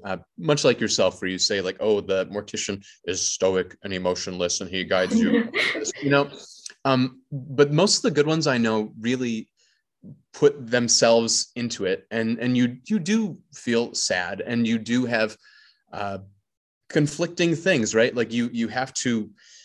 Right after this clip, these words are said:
Speaker 1: you're transacting a business, uh, but at the same time, like, you have a family here, and, like, it's okay to get a little teary sometimes. And,
Speaker 2: Yeah.
Speaker 1: uh,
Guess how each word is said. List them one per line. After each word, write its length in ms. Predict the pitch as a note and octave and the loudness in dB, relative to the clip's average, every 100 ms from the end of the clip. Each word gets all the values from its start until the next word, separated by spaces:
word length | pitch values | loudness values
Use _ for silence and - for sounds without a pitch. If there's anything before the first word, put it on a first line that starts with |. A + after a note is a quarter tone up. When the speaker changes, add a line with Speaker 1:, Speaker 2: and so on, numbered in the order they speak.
| _ - | _ -20
Speaker 1:
you're 300 | - - A#2+ | -10 -4 -2
transacting 640 | C3 A#2 A#2 A#2+ B2+ A2+ | 0 2 4 2 0 -2
a 20 | |
business, 640 | F#2 F#2+ G2 F#2+ G2+ - - - | 0 -2 -4 -6 -4 -4 -4 -2
uh, 160 | A2 | 0
but 140 | A2 C#3 | 0 0
at 60 | |
the 40 | D#3 | 2
same 180 | F#3+ G3+ | 2 2
time, 500 | C#3+ C#3 F3+ G3+ - _ _ _ - | 0 0 0 -6 -12 _ _ _ -16
like, 180 | A2+ B2+ | -6 0
you 100 | D3 | 0
have 100 | C#3+ | 0
a 40 | |
family 320 | C#3+ D#3 B2 | 0 0 -2
here, 280 | G2 F2+ F2 | -2 -2 -4
and, 200 | F#2 G2 | -4 -4
like, 220 | G2 G2+ G2+ | -4 -4 -6
it's 180 | - | -4
okay 300 | A2+ A2 A#2+ | -4 -2 -6
to 100 | A#2+ | -6
get 200 | A2 A#2 | -4 -4
a 40 | B2 | -4
little 200 | B2 B2 | -8 -10
teary 300 | - C3 G2+ | -8 -8 -8
sometimes. 720 | - E2+ F2+ D#2+ D#2 E2 - G2 | -8 -10 -6 -6 -8 -8 -8 -6
And, 320 | G2 F#2+ - | -4 -4 -6
Speaker 2:
Yeah. 160 | - - _ _ _ _ | -14 -20 _ _ _ _
Speaker 1:
uh, 240 | G#2 G2 | 0 0